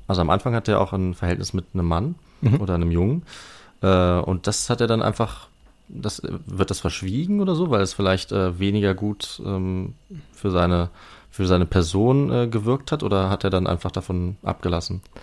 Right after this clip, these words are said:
Speaker 2: Nee, tatsächlich ist es spannend, dass seine Memoiren wirklich, ähm, voller Kontroversen sind und er auch nicht davor zurückscheut,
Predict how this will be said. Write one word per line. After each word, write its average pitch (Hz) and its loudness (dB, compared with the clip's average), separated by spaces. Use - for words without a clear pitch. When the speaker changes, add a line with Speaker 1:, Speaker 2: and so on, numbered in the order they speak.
Speaker 2:
Nee, 123 8
tatsächlich 151 6
ist 135 0
es 123 -2
spannend, 131 4
dass 120 4
seine 117 2
Memoiren 117 2
wirklich, 120 0
ähm, 110 0
voller 120 0
Kontroversen 120 4
sind 127 4
und 117 0
er 113 2
auch - -4
nicht 123 0
davor 120 0
zurückscheut, - -2